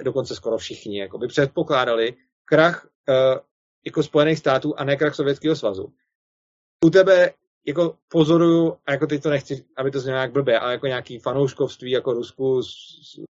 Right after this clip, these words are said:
Sovětskému svazu a podobně. Já tohle to nezdílím, ale ani nejsem fanda to, jako já jsem, jako vidím, že tady je ve světě takový jako trend, že prostě jsou lidi, kteří jako fandí té Americe, pak jsou lidi, kteří fandí tomu Rusku a pak se mezi sebou,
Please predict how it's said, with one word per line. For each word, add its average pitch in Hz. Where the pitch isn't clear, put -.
Sovětskému 123
svazu 123
a -
podobně. 107
Já 147
tohle 202
to 196
nezdílím, 165
ale 160
ani 175
nejsem 175
fanda 160
to, 156
jako 147
já 156
jsem, 165
jako 151
vidím, 175
že 165
tady 180
je 175
ve 160
světě 170
takový 165
jako 151
trend, 170
že 160
prostě 147
jsou 156
lidi, 147
kteří 147
jako 147
fandí 139
té 123
Americe, 147
pak 143
jsou 151
lidi, 131
kteří 135
fandí 127
tomu 127
Rusku 120
a 143
pak 143
se 131
mezi 123
sebou, 123